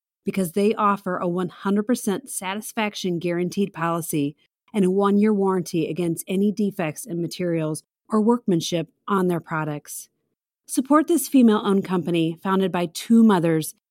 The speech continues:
that took their personal obstacles they met when they were nursing and turned it into a successful business to support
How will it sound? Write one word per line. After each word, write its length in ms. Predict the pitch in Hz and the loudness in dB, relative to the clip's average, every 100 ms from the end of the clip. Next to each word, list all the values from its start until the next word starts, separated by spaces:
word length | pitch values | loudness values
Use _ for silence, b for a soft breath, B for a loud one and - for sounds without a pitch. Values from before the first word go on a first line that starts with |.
| - | -8
that 160 | 180 | -6
took 220 | - 202 202 | -4 -4 -2
their 120 | 185 | -4
personal 640 | - - 240 - 285 294 - | -4 -2 -2 2 0 0 -6
obstacles 600 | 196 165 - 214 190 165 | -8 -8 -8 -4 -4 -4
they 220 | - 185 190 | -2 0 2
met 360 | 190 160 139 - - | 0 0 -4 -10 -2
when 120 | 185 | 2
they 140 | 180 | 2
were 120 | 175 185 | 2 0
nursing 640 | 180 170 - 160 151 156 | 0 -2 -2 -2 -2 -4
and 160 | - 170 | -4 -4
turned 280 | 185 196 190 | -2 -2 0
it 100 | 190 | -2
into 340 | 190 170 180 | -4 -4 -4
a 80 | 175 | -4
successful 720 | - 185 - - 202 - 226 | -4 -8 -6 -6 -8 -8 -8
business 580 | 185 185 165 165 160 - b b | -2 0 2 0 -2 -6 b b
to 140 | - 185 | -6 -4
support 560 | 196 - 180 175 - | -4 -4 -2 -2 -4